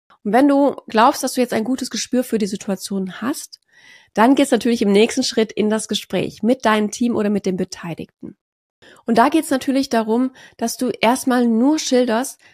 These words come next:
was du beobachtet hast, was du wahrnimmst.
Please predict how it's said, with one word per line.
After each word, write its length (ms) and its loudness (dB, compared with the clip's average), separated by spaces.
was 240 -4
du 140 2
beobachtet 640 -2
hast, 260 -16
was 240 -2
du 240 0
wahrnimmst. 760 -4